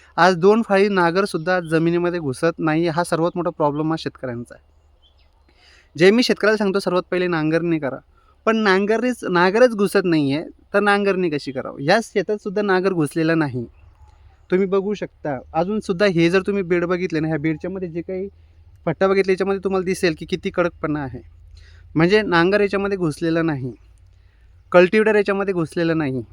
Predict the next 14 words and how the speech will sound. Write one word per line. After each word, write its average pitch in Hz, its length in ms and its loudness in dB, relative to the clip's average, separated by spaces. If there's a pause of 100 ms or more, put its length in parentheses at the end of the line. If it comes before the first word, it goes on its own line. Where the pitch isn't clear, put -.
मग 170 120 2
काय 180 200 2
करायचं? 120 400 -6 (440)
आता 180 160 2
ज्याला 175 420 4
मला, 220 380 4 (580)
मी 190 180 4
ज्याचा 202 300 0
कडकडून 220 400 4
विरोध 214 320 2
करतो 180 300 0
ते 196 120 -2
म्हणजे 196 200 2
रोटावेटर, 131 460 2